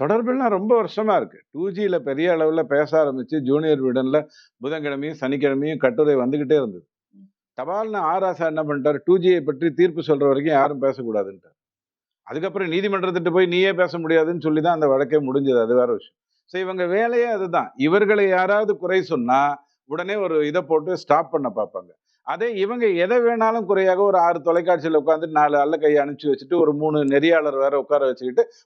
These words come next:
Speaker 1: மாத்தி, மாத்தி, மாத்தி, மாத்தி பொய்யையும் புரட்டியும் சொல்லிக்கிட்டு இருப்பாங்க. இதெல்லாம் மக்களுக்கு கண்டிப்பா நல்லபடியா புரியும்.
Speaker 2: ஏன்னா, இந்த விஷயம் இதுக்கு முன்னாடி ஜாஃபர் சாதிக் மேல கேஸ் இருந்தது அப்படின்றது அண்ணாமலை அவருக்கும் அவருடைய நண்பரா இருந்த அவர்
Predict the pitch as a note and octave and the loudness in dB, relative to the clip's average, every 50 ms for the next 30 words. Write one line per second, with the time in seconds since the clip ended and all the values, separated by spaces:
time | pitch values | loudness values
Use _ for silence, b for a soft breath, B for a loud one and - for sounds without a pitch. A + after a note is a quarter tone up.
0 | b - E3 F#3+ F#3+ - F#3 F3 D#3 D3+ F3 F#3+ F3+ - F3+ F3 D#3 D#3 E3+ E3+ | b -8 -6 -6 -6 -6 -6 -6 -4 -2 -4 -4 -2 -2 -2 -2 0 0 -2 -2
1 | C#3+ D#3+ D#3 D3+ D3 D#3 D3+ - F#3+ - - D3 D3 D#3 D#3+ D#3+ D#3 D3+ E3+ F#3 | -2 -4 -2 0 -2 -2 -2 -2 -6 -2 2 2 4 4 4 2 2 2 0 -2
2 | C#3 D3 D3 D3+ C3+ A2+ C#3+ C#3 D#3+ E3 - C3 C3 C3+ C#3 C3 B2 G2+ A2 G#2 | -2 0 0 0 0 -2 -6 -10 -10 -8 -6 -4 -2 -2 -2 -2 -2 -4 -6 -8
3 | F#2 - G2+ F#2+ F#2+ G#2+ G#2 b b b b b G2+ A2 A#2 B2+ B2+ B2+ D3+ G3 | -8 -10 -10 -10 -8 -10 -12 b b b b b -10 -8 -6 -6 -6 -4 -4 -6
4 | A#3 A#3 F3+ C#3 - E3 D#3 D3+ B2+ B2 B2+ - A#2+ A2+ A#2 A2+ G#2+ B2+ C3+ B2 | -6 -6 -6 -6 -4 -2 -2 -2 -2 -6 -8 -8 -6 -6 -4 -4 -2 -2 -2 -2
5 | A2 G#2+ A2 A2+ G#2+ G#2 G2+ G#2 A2 G#2 _ - G2 G2 F#2+ - A#3 C4 C4+ B3+ | -2 -4 -2 -2 -4 -4 -4 -4 -6 -6 _ -14 -20 -16 -14 -10 -8 -8 -8 -8
6 | A#3 A3 G#3+ A3 G#3+ A3+ A3 - C4+ B3 G#3+ A#3+ A#3 A#3+ A3+ A3 A3+ B3 B3+ C4 | -8 -10 -10 -10 -10 -12 -12 -10 -10 -10 -10 -10 -12 -12 -10 -10 -8 -8 -8 -8
7 | G3 G3+ G3 G3+ G3+ A3+ G3 G#3+ G#3 G3+ G3+ F#3+ G3 G3 G#3 G3+ G3 G3+ G#3 G3+ | -6 -8 -8 -8 -10 -12 -12 -12 -12 -12 -12 -12 -10 -10 -10 -8 -6 -8 -8 -8
8 | - G#3 F#3+ F#3+ F#3+ F#3+ G#3 G3+ F#3 F3 F#3 F#3 F3 F#3 G3+ G#3+ F#3+ F#3 G3 G#3 | -8 -12 -12 -12 -10 -8 -8 -10 -10 -12 -14 -14 -12 -8 -8 -8 -8 -6 -8 -8
9 | G#3+ G#3 G3 F#3+ F#3 F3+ F3+ F3 F3 _ C4 C4+ B3 G#3 G3+ G3 F#3+ F#3+ F#3+ b | -8 -8 -10 -10 -10 -10 -10 -12 -16 _ -20 -20 -20 -18 -18 -14 -14 -14 -14 b
10 | b b b - G#3 A3 G#3+ G#3 G#3 G#3 G#3 G3 F#3+ F#3+ F#3+ F#3+ F#3 F3+ | b b b -20 -18 -14 -12 -10 -10 -10 -10 -10 -12 -12 -10 -10 -10 -10